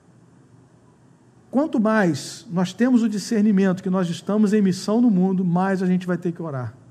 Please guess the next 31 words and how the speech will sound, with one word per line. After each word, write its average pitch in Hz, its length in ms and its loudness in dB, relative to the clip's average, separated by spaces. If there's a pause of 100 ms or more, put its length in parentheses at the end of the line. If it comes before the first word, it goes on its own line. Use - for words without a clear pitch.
(840)
Mais 220 280 4
a 226 40 2
gente 226 220 4
precisa 214 480 0
receber 202 500 2
de 175 120 -4
Deus, 180 500 -2 (260)
mais 240 400 4
nós 233 220 2
precisamos 220 480 -2
capacitação 202 720 -4
de 190 100 -4
Deus. 170 400 0 (240)
A 208 60 0
oração 247 800 2 (180)
também 247 760 2
nos 247 180 6
conecta 254 640 0
com 262 480 0
os 262 140 4
recursos 269 680 2
de 269 100 -2
Deus. 247 460 0 (1500)
O 233 40 -6
texto 269 380 0
diz 262 260 4
no 262 80 2
verso 254 300 0
trinta 269 260 -2
e 240 60 2
nove 285 520 2